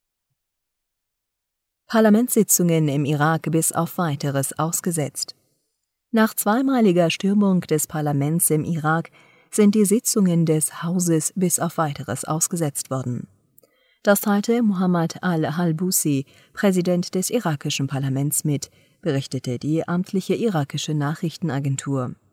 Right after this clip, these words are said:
„Wir fordern alle Führer und politischen Parteien des Landes auf,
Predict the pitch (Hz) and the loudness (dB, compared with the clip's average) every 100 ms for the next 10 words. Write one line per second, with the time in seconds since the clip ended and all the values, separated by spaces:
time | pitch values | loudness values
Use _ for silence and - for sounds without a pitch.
0 | _ _ _ _ _ _ - 220 220 220 | _ _ _ _ _ _ 2 4 6 4
1 | 214 202 160 196 226 180 - 185 175 156 | 6 2 2 2 4 2 0 0 2 0
2 | 127 131 151 - 160 185 190 - 156 147 | -2 -2 -4 0 0 0 0 0 -2 -2
3 | 135 - 170 180 170 156 - 151 165 151 | -4 -2 0 0 0 -2 -2 -2 0 0
4 | - 160 151 151 | -2 -2 -2 -2